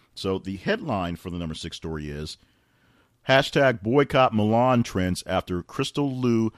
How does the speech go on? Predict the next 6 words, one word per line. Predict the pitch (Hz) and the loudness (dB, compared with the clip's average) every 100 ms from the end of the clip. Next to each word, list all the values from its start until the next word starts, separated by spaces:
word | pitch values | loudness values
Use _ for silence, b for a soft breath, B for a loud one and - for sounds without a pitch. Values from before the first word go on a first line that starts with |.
| b b | b b
Yafel | 95 87 - 143 110 104 | -4 -4 2 4 4 2
supports | - 101 - 113 - | -2 -6 -2 -2 -2
Chinese | - 110 104 98 | -4 -2 0 -2
Hong | - - 95 92 | -4 -4 -2 -2
Kong | - 101 90 | -2 -2 -2
crackdown." | - 143 156 - 82 80 | 2 2 4 0 -4 -4